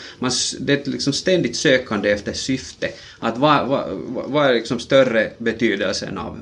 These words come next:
av det här hela. Och det är, det är varför vi i dagens läge går från maskinpyramid, eh, och till och med lägereld, ehm, till, till nätverk och, och så, så, så hittar vi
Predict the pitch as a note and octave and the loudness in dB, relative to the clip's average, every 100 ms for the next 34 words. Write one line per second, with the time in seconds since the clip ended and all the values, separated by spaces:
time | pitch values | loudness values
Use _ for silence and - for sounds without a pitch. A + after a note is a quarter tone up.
0 | - G#2 - G2 G2 F#2+ G2+ G2 - - | -10 -10 -8 -10 -10 -10 -8 -8 -10 -16
1 | - - - - B2+ F3+ G#3+ D3 A#2 - | -20 -20 -8 2 6 8 8 6 4 -2
2 | - - C#3+ D#3+ G3+ C3+ C3+ C3 - B2+ | -14 -16 0 4 6 6 6 4 2 -2
3 | A#2+ B2+ A2+ C3+ E3 F3+ B2+ A2 A#2+ A2 | 0 -2 0 0 2 2 0 -2 0 0
4 | G#2+ A2+ - - - C#2+ A2 C3+ D#3 B2+ | -2 -6 -8 -12 -12 -12 -6 2 6 4
5 | A2+ - D#3+ C#3+ A#2+ G2+ A#2 A#2+ - C3+ | 2 0 4 6 6 2 0 -2 0 2
6 | A#2 A#2 A#2+ A#2 B2 C3 A#2+ G#2+ - G#2+ | 2 0 0 2 4 4 2 0 -4 -6
7 | G#2+ G2+ - A#2 A#2 C#3 C3+ B2 A#2+ D#3 | -4 -4 -2 -2 0 2 4 6 6 6
8 | B2 A2 G#2+ G#2+ G2+ G2 - - - - | 4 4 4 2 2 -6 -18 -20 -20 -20
9 | _ A2 G#2+ G#2+ G#2+ G#2+ G#2+ - - - | _ -2 2 2 2 0 -2 -6 -2 4
10 | C3+ B2 A2+ - - C3 A#2 F#2+ B2 C#3 | 4 4 2 -2 0 2 2 2 4 6
11 | B2+ A#2+ A2+ A2+ - G#2+ E2 B2+ C3+ F#2+ | 4 4 2 2 2 -2 0 0 0 -2
12 | - C3+ A2+ D3+ C#3+ - - C#3 C#3+ | -2 -4 -4 -4 -4 -4 0 2 2